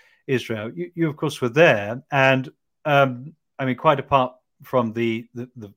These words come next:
the violence that we're seeing right now, you also describe in the book what might be thought of as the sort of the hu-, the humdrum and boring and annoying side of living under, um, a,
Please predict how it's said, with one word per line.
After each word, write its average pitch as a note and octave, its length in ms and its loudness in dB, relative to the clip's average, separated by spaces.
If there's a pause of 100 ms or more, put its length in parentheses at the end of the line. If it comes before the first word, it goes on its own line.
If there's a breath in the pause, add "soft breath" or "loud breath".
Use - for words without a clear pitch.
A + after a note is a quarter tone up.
(120)
the A2 120 -16
violence C3 440 0
that B2 100 -20
we're A2+ 120 -16
seeing A2+ 400 -6 (380 loud breath)
right B2 200 -6
now, A#2+ 420 0 (260)
you C#3+ 120 -6
also F3+ 240 -2
describe C3+ 380 0
in B2 80 -4
the A#2 80 -6
book B2 320 -6 (540 soft breath)
what D#3+ 180 -6
might D#3 180 2
be C3 240 -4 (380)
thought D3+ 180 -4
of B2+ 120 -4
as B2 140 -4
the C3+ 80 -12
sort C#3 220 -6
of - 240 -14
the C#3+ 80 -16
hu-, - 140 -20 (420 soft breath)
the C3+ 60 -10
humdrum D3 560 2
and C3 180 -4 (560)
boring E3 400 4
and B2 120 -2
annoying C#3 540 2
side G2+ 440 -12 (320 soft breath)
of A2 120 -10
living A#2 460 -4 (140)
under, A2+ 500 -6 (240)
um, A2 480 -8
a, A2+ 140 -14